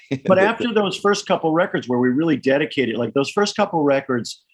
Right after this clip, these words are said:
you know, all of a sudden our budget, like, the budget for Daydream Nation was maybe, I always say it was around thirty thousand dollars.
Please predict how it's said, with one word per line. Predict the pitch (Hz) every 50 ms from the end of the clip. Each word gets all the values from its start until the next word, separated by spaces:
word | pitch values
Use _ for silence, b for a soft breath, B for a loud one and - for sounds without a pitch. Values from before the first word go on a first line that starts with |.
| _ _ -
you | 113
know, | 123 123
all | 131 156
of | 160
a | 147
sudden | 135 - 156 139 131 127
our | 120 117 110
budget, | 98 - 127 131 127 - 127 95
like, | 113 113 - -
the | - 113
budget | - - 139 147 156 170 156
for | - - 113 110
Daydream | - 127 123 123 113 120 120 113
Nation | 117 117 117 117 110 - - 104
was | 98 101 101 - -
maybe, | 101 98 110 117 117 127 139 156 160 170 156
I | - 165
always | 185 196 240 233 -
say | - 185 175 160
it | 139 123
was | - 110 98
around | 117 107 117 117 113 107 - _
thirty | - 123 117 120 113
thousand | - - 113 110 110 101 104 101 101 95
dollars. | 104 101 98 101 - 104 104 101 - - -